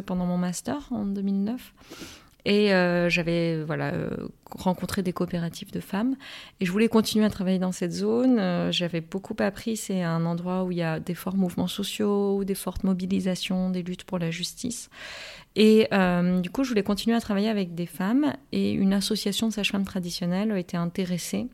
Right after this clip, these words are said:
pour, euh, à documenter, en fait, tout, tout ce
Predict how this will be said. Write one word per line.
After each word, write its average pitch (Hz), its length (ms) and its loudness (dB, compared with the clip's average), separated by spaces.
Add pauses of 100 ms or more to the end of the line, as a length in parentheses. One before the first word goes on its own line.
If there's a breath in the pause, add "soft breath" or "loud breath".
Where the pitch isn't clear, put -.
(720)
pour, 190 240 -2
euh, 156 160 2 (320 loud breath)
à 165 220 0
documenter, 170 580 0
en - 80 -6
fait, - 140 -8
tout, 185 300 -12
tout - 120 -14
ce 233 60 2